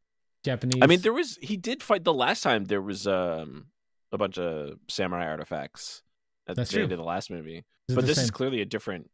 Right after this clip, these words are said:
Speaker 1: Yeah.
Speaker 2: spot.
Speaker 1: Maybe it's a
Speaker 2: Although they're
Speaker 1: different
Speaker 2: really
Speaker 1: floor.
Speaker 2: going for, like, the
Speaker 1: <laughs>
Speaker 2: mirror lighting in these movies now.
Speaker 1: Yeah.
Speaker 2: Like, ev-, it seems to be. I'm gonna
Speaker 1: Yeah.
Speaker 2: guess that Hiro-, that's Hiroyuki Sanada's place because he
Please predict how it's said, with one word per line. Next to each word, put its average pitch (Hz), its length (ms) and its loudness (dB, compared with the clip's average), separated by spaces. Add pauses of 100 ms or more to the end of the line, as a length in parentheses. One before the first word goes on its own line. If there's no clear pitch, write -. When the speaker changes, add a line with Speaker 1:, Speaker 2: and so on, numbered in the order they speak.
Speaker 1:
Yeah. - 40 -18
Speaker 2:
spot. 92 380 0 (160)
Speaker 1:
Maybe 190 180 2
it's - 60 0
a 135 40 6
Speaker 2:
Although 160 160 8
they're 190 120 6
Speaker 1:
different 156 100 2
Speaker 2:
really 196 120 6
Speaker 1:
floor. 127 140 4
Speaker 2:
going 254 100 2
for, 233 100 -6
like, 240 200 0
the 185 100 4
Speaker 1:
<laughs> 120 160 0
Speaker 2:
mirror 120 440 4
lighting 95 580 -2 (220)
in 104 120 -2
these 98 180 -6
movies 92 380 -8
now. 98 80 -4
Speaker 1:
Yeah. 101 160 0
Speaker 2:
Like, 87 240 -6
ev-, 104 180 -2
it 101 160 -20
seems 101 300 -10
to - 80 -16
be. 90 320 -10 (1000)
I'm 147 80 0
gonna 220 140 0
Speaker 1:
Yeah. 220 40 -2
Speaker 2:
guess 190 180 -2
that 175 120 0
Hiro-, 147 320 2
that's 123 200 -2
Hiroyuki 113 460 2
Sanada's 95 440 -2
place 110 260 0
because 92 440 -10
he 98 260 -12